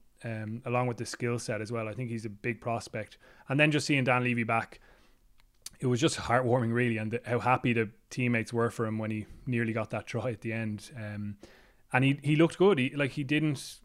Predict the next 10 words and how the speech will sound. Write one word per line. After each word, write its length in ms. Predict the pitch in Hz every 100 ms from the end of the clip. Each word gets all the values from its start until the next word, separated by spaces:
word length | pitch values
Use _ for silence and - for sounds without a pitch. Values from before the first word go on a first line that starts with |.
| 165
seem 260 | - 147 135
tentative. 720 | 135 147 - 143 139 123 - - - _ _ _
I 80 | 143
think 140 | 127 135
his 100 | 113
pace 380 | 135 139 131
and 300 | 131 117 117 - _ _
real 300 | 135 131 131
explosive, 1080 | 123 - - - 123 131 123 131 120 107 -
um, 520 | 135 113 110 107 107